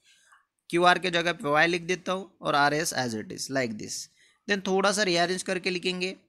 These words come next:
आरएस is equal to हमें मिलेगा टू हंड्रेड minus Y, आरएस is equal to टू हंड्रेड minus Y, इसी को बोलेंगे इक्वेशन नंबर थ्री। ओके, with the help of this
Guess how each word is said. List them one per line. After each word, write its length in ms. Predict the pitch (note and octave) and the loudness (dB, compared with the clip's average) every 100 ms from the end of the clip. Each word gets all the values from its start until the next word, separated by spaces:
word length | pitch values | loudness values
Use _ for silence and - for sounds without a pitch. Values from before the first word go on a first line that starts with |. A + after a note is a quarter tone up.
| - | -4
आरएस 340 | C3 D#3 F3 F3+ | 0 2 0 -2
is 100 | E3+ | -4
equal 160 | F3+ F3+ | -4 -4
to 40 | |
हमें 200 | E3+ E3+ | -4 -4
मिलेगा 300 | F3 F3 D#3+ | -4 -2 -4
टू 160 | D#3+ F3 | -6 -4
हंड्रेड 340 | D#3+ D#3+ D#3+ | -4 -2 -4
minus 400 | D3+ D3+ D#3 B3 - - _ A2 | -4 -6 -4 -4 -6 -8 _ -6
Y, 120 | A2 C#2+ - _ _ - | -4 -4 -8 _ _ -4
आरएस 520 | C3 D3 B2+ A#2+ - - | -2 0 -2 -4 -8 -10
is 180 | C#3+ | -8
equal 220 | D3 B2 A#2+ | -6 -6 -6
to 100 | C#3+ - | -12 -8
टू 120 | D#3+ | -4
हंड्रेड 440 | D3+ C3 A2+ A2+ A2 B2+ | -2 -4 -6 -6 -6 -6
minus 340 | B2+ C#3+ - | -6 -8 -8
Y, 140 | B2 G#2 - - - | -8 -10 -14 -20 -10
इसी 200 | D#3+ G3 | -6 -4
को 100 | F#3+ | 0
बोलेंगे 320 | F3 E3 E3 | 0 0 -2
इक्वेशन 400 | D#3+ - E3 F3+ | -4 -4 -4 -4
नंबर 360 | D3+ D3 D3 F3 - - | -6 -6 -6 -10 -14 -14
थ्री। 120 | - - - _ _ _ _ _ | -14 -14 -20 _ _ _ _ _
ओके, 200 | - - D#4 _ _ _ _ _ _ _ _ _ _ _ _ - _ | -16 -16 -18 _ _ _ _ _ _ _ _ _ _ _ _ -20 _
with 180 | D3+ E3 | -2 2
the 100 | F3 | 2
help 140 | F3 | 2
of 140 | F#3 E3 | -2 0
this 160 | F3 | 0